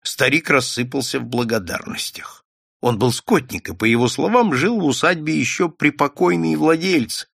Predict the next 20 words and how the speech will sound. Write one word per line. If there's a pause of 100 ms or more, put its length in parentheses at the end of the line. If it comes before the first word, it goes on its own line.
(160)
бабушке
Бориса
Николаевича. (840)
Побродив
по
двору
и
рассматривая
всё,
что
попадалось
нам
перед
глазами, (200)
мы
подошли,
наконец,
к
небольшой
двери,